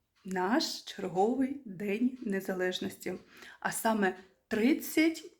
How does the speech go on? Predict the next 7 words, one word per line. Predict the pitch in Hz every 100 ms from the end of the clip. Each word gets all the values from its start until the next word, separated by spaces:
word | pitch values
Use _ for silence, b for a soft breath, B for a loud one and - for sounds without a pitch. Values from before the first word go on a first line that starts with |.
| _
другу | 196 180 214 294 277 277 -
річницю, | 208 - - 220 262 - 262 262 B B B B B B _ _
е, | 208 202 196 196
з | 202 - 208 202 202
Дня | 196 190 214 247
Незалежності | 262 214 190 196 240 240 240 - 214
України. | 214 - - 202 202 202 240 320